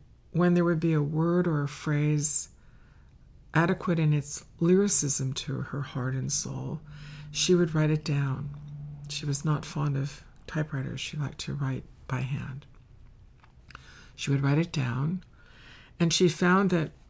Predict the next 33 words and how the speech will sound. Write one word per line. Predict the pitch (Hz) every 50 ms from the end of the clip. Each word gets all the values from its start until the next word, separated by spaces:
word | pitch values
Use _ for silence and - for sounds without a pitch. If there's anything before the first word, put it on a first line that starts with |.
| - - - - - _ - - - - - - -
people | - - 226 214 - 190
were | 180 165 156
being | 160 156 151 147
punished, | - - - 233 208 185 147 120 127 - - -
and | - 143
this | 143 139 -
happened | - 160 151 - - 143 135
again | 135 139 143 - 160 170 170 160
and | 156 147 139
again | 143 147 147 143 139
and | 135 135 135
again | 143 - 147 143 143
in | 139 131
her | 131 123
life. | 127 120 107 120 120 -
So | - - - 147
she | - -
saw, | 131 - - 135 123 123 127 143 - - - - - - - - - - - -
"These | 156 175 208 208 185
people | - - 190 170 - - 143
are | 143 139
being | 143 147 143 143 143 139 135 131 147 151 - - - - - - - - - - - - - - -
arrested. | 147 156 165 165 165 - - - 160 151 135 - - - - - - - _ - - - - - - - - - - - - -
These | 147 147 156 160 151
people | - - 151 - 175 170
are | 170
being | 151 151 151 147 143
blamed. | 143 147 143 143 143 143 143 139 143 147 - - -
These | - 170 180 175 -
people | - - 190 156 - 180
are | 180 156 151
going | 156 147 143 147 147 147
without. | 143 151 156 - 180 165 165 165 147 143